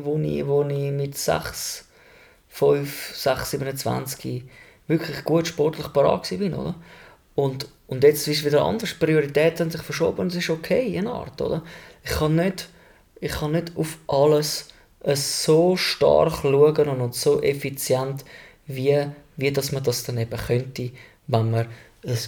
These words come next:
in Anführungs- und Schlusszeichen, gutes Zeitmanagement hat. Weil das würde ja nur bedeuten, dass ich einfach alles kann machen kann, aber auch wieder nicht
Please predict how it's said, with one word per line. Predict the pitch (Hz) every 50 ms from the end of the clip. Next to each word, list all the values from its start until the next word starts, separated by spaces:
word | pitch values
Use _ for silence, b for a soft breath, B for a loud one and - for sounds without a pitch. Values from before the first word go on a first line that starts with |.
| - - _ _ _ _ _ - -
in | - 135 127
Anführungs- | 123 120 117 - 120 117 113 - - - -
und | - 120 120
Schlusszeichen, | - - 123 120 113 - - 107 90 90 - - - -
gutes | - 117 117 - 117 -
Zeitmanagement | - - - 127 123 - - 120 117 117 117 120 123 113
hat. | 110 110 113
Weil | 117
das | 120 - 147 180 180 - -
würde | 180 170 151
ja | 143 131
nur | 131 170 208
bedeuten, | 214 208 208 - 180 185 180 - - 165
dass | 165 139 139 135 - -
ich | 127 117
einfach | 131 131 - 110 113 -
alles | - 110 113 117 113 -
kann | - 110 104 107
machen | 107 131 143
kann, | 156 151
aber | 143 123 127 - - 120
auch | 127 127
wieder | 131 127 131 127
nicht | 127 123 117 117 117 -